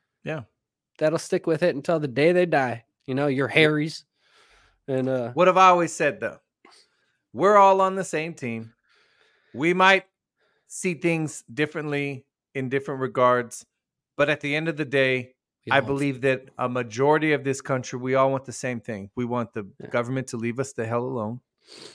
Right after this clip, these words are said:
Speaker 2: Mm-hmm.
Speaker 1: We wanna raise our families. We wanna live in, in peace and prosperity. And we want, we want freedom. Ultimately, I just want freedom. I don't need,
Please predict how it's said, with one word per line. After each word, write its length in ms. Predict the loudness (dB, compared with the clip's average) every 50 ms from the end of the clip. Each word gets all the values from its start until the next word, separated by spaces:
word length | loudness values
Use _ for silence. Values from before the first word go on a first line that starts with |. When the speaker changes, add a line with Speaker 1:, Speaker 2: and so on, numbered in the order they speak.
| _ _ _ _ _ -12
Speaker 2:
Mm-hmm. 200 | -10 -10 -10 -10 -12 _ _ _ _ _
Speaker 1:
We 160 | -4 -2 -2 0
wanna 240 | 2 0 0 0
raise 280 | 0 0 0 0 0 -2
our 60 | -4 -4
families. 500 | -2 -2 0 0 0 -2 -4 -6 -6 -6
We 80 | -8 -6
wanna 320 | -4 -4 -2 -2 -2 -4
live 340 | -4 -4 -2 -4 -4 -4 -8 -18 -10 -8
in, 180 | -8 -8 -6 -6
in 200 | -6 -6 -6 -6
peace 460 | -8 -8 -6 -4 -4 -4 -6 -10 -16 -18 _ -8
and 320 | -4 -4 -4 -4 -4 -6 -10 _ -18 -6
prosperity. 840 | 0 0 0 0 0 -2 0 2 2 2 2 0 -2 -4 -4 -6 _ _ _ _ _ _ _ _ _ _ _ _ _ _ -6
And 160 | -4 -2 0
we 60 | 0 0
want, 320 | 0 -2 -2 -4 _ -2
we 60 | 0 2
want 200 | 2 2 -2 -6
freedom. 420 | -4 -2 -2 -2 -2 -6 -8 -2 4
Ultimately, 640 | 4 4 4 2 -2 -2 -2 0 0 -2 -2 -4 -6 0 0
I 80 | 0
just 200 | 0 0 -4 -2 -2
want 200 | -2 -2 -4 -4
freedom. 460 | -2 -2 0 0 -2 -8 -10 -14 -18 _ _ _ _ _ _ _ _ _ 2 4
I 100 | 4 4
don't 320 | 6 4 4 4 4 0
need, 340 | -2 0 2 0 0 -2